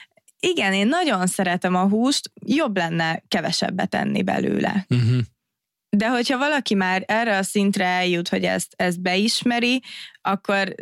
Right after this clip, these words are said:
Speaker 1: tényleg le a kalappal előtte, mert ez nem egy egyszerű beismerés, hogyha azért így mélyen magunkba nézünk. Tehát azt, azt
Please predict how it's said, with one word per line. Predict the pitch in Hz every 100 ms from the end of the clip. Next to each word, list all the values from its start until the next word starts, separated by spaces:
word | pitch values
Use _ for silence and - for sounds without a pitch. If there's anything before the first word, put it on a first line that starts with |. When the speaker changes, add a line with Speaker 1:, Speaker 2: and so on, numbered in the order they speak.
| -
Speaker 1:
tényleg | - 185 175 170 - -
le | 190 165
a | 175
kalappal | 175 170 165 170
előtte, | 165 165 170 180
mert | 185 190
ez |
nem | 226 285
egy | 170
egyszerű | 190 214 - 175
beismerés, | 175 180 185 - 196 - 208 202
hogyha | 208 208 - 185 185 - -
azért | 196 196
így | 185
mélyen | 185 180 180 180
magunkba | 180 190 180 185
nézünk. | 185 185 196 190 196 190 202 _ - - _
Tehát | 190 190
azt, | 196 196 202 -
azt | - 196 196 - - -